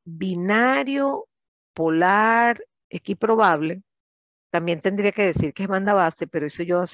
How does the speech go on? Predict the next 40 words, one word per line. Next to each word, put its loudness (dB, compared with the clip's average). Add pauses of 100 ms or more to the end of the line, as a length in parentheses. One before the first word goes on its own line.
(100)
ya 0
va 2
a -4
ser -2
el 2
factor -6
común -4 (220)
y -14
casi -4
que -4
nunca -4
lo 0
digo, -6 (440)
porque -16
solo 0
vemos 0
banda -2
base, -4 (160)
solo 0
vemos 0
pulsos, -6 (300)
no -4
vemos -2
mo-, -10
señales -4
moduladas. -4 (640)
¿Ok? -20 (580)
Entonces, -4 (340)
se 0
tiene 2
un -2
canal 2
sin -6
ruido, -4
pero 2
con -4
ancho -2
de 2
banda 0
limitado. -6